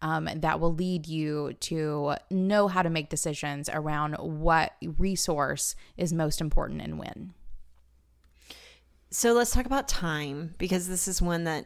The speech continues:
Speaker 2: you can't get back. So how do you spend your work time?
Speaker 1: How do I spend my work time? Um,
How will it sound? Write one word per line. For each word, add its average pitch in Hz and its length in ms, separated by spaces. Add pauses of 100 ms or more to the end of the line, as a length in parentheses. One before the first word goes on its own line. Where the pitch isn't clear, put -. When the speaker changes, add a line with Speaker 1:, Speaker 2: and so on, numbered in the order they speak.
Speaker 2:
you 175 140
can't 160 280
get - 180
back. - 400 (960)
So 254 220
how 233 200
do 262 80
you 311 160
spend 220 380
your 190 140
work 175 300
time? 139 600
Speaker 1:
How 214 240
do 247 100
I 247 100
spend 208 240
my 190 140
work 160 240
time? 139 580
Um, 185 1000